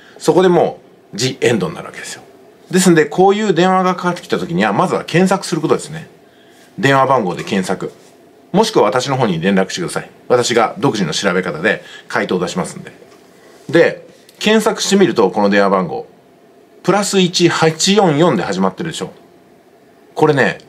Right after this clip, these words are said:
実はね、ベトマ-、ベト-、ベトナムからの通信だってことがわかるんですよ、検索したら。で、その後の電話番号は適当に設定してるんで、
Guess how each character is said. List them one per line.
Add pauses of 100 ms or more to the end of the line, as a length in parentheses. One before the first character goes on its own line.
実
は
ね、 (440)
ベ
ト
マ-、
ベ
ト-、 (340)
ベ
ト
ナ
ム
か
ら
の
通
信
だ
っ
て
こ
と
が
わ
か
る
ん
で
す
よ、
検
索
し
た
ら。 (600)
で、
そ
の
後
の
電
話
番
号
は
適
当
に
設
定
し
て
る
ん
で、